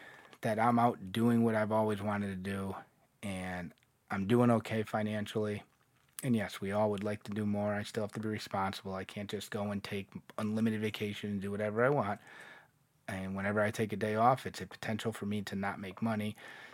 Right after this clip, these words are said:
Same thing with my brother. He needs to do whatever he needs to do, but he's happy with his farm and doing what he's doing. And just remember that making enough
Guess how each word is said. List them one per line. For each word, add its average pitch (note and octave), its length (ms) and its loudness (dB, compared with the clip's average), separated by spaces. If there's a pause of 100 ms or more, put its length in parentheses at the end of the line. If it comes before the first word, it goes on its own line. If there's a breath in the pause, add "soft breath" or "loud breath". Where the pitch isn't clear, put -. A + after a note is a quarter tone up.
(200 loud breath)
Same D#3 220 4
thing C#3+ 140 4
with C#3 100 4
my B2 80 6
brother. A#2 380 4 (460 loud breath)
He G#2+ 180 -2
needs G#2+ 260 0
to G2+ 80 -6
do A2 220 0
whatever G#2+ 300 0
he A2 140 0
needs G#2+ 320 0
to G2+ 60 -8
do, A2+ 320 2
but G2+ 180 -4 (1000)
he's A2 220 2
happy G#2 300 -2
with G#2 200 2
his G2+ 120 -8
farm D3 460 4 (120)
and G#2 560 -4
doing A2 240 2
what G2 120 -6
he's G2 200 -6
doing. A2 400 -2 (760 loud breath)
And D3 100 0
just D3+ 160 2
remember A#2+ 380 4
that - 180 -6
making C3+ 380 4
enough A#2 420 0